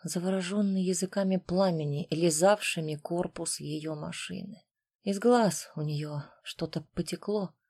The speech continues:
Она сразу поняла, это кровь. Томми почуял её. Его улыбка полыхнула огнём. Он вознамерился и её облить бензином, чтобы она тоже превратилась в чёрный дым. И тут у неё за спиной вспыхнул свет.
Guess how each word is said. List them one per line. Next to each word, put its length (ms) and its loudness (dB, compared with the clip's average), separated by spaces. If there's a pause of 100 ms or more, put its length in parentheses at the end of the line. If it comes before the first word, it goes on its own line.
Она 180 4
сразу 340 0
поняла, 440 -8
это 180 -4
кровь. 460 -12 (320)
Томми 300 4
почуял 640 -6
её. 380 -18 (360)
Его 420 4
улыбка 400 4
полыхнула 640 2
огнём. 600 -6
Он 260 0
вознамерился 1000 0
и 140 -6
её 540 0
облить 440 -4
бензином, 680 -6 (280)
чтобы 420 8
она 180 6
тоже 440 2
превратилась 840 -2
в 140 -6
чёрный 500 2
дым. 480 -8 (300)
И 80 -4
тут 240 -2
у 20 0
неё 160 2
за 120 0
спиной 420 2
вспыхнул 500 -4
свет. 540 -6